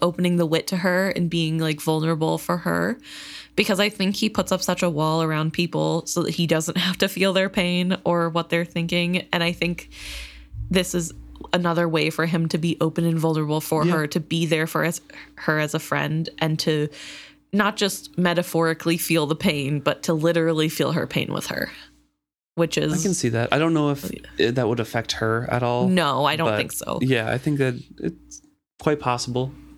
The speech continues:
Speaker 1: Yeah, but I think there's just, like, a thing that he knows he's doing. Again,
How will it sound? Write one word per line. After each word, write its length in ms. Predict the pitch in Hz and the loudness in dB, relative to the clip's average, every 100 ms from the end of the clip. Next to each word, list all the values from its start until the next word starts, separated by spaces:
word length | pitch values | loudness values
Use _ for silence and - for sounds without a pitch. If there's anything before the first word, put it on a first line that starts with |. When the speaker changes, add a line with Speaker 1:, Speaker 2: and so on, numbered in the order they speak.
| - | -6
Speaker 1:
Yeah, 280 | 165 - - - | -2 -2 -6 -2
but 120 | - 226 | 2 2
I 80 | |
think 320 | 262 240 226 - | 2 0 -2 -4
there's 160 | 190 180 | -2 0
just, 180 | 180 - | 0 2
like, 300 | 160 151 - - | 0 -2 -6 -2
a 80 | 175 | -2
thing 440 | - 151 147 151 | 0 0 2 0
that 100 | - | -2
he 240 | - 165 | 0 2
knows 240 | 151 156 156 | 4 2 2
he's 140 | 151 | 0
doing. 340 | 165 156 147 147 | 2 2 2 2
Again, 260 | 202 - | 2 0